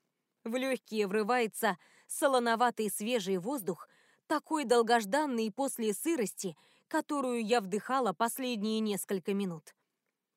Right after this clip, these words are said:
Еще один шаг — и вместо камня под ногами оказывается влажный песок. Я на берегу. Но на каком?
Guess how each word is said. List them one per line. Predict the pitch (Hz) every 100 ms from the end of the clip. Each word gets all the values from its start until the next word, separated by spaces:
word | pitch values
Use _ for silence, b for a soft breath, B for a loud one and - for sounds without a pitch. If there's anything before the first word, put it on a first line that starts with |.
| -
Еще | 240 277 - 247
один | 202 185 196
шаг — | - 247 294 - b b b b -
и | 277
вместо | 262 277 302 - 233
камня | - 339 311 202 151 b b b -
под | 311
ногами | 226 247 233 339 285
оказывается | 220 202 311 254 247 269 - - 247
влажный | 208 202 196 202
песок. | 185 190 - 151 - - _ _ _ _ _
Я | - 170 208 247 -
на | - 202 196
берегу. | 185 196 185 233 156 _ _ _ _ _
Но | 233 233 208
на | 190
каком? | 185 214 320 226